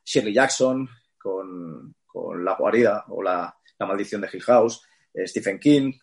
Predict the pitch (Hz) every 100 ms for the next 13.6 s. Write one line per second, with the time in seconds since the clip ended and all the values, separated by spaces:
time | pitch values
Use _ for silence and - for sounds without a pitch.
0 | _ - - 87 92 87 - 98 117 131
1 | 127 113 123 127 120 117 107 _ - _
2 | _ _ _ _ 135 127 143 180 156 123
3 | 151 143 - 101 131 127 120 110 - 117
4 | 110 113 123 139 135 117 113 110 131 139
5 | 127 147 143 - _ _ _ 127 120 117
6 | 147 156 147 147 147 147 151 147 - 127
7 | 139 127 139 127 - 117 113 110 131 139
8 | 120 113 117 85 - _ _ _ 107 113
9 | 120 123 135 131 110 101 110 123 123 101
10 | - - 104 98 - 120 113 104 127 139
11 | 107 95 117 127 113 120 113 156 151 107
12 | - 101 - 120 120 117 127 110 - 120
13 | 107 117 127 - 143